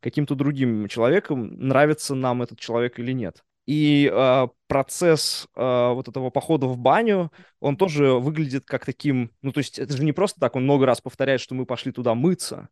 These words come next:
да, то есть это одновременно и то, что ты с-, как бы немножко смываешь свои грехи за предыдущий год,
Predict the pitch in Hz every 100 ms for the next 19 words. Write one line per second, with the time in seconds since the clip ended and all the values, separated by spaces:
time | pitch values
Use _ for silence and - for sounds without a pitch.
0 | - _ 127 139 131 113 - 120 113 110
1 | 123 123 135 135 120 113 - 123 - 113
2 | 110 101 127 113 107 - _ 113 104 110
3 | 113 - - - - - 151 135 147 139
4 | - 139 135 135 143 - 143 123 120 113
5 | 110 127 123 127 131 - 127 127 208 262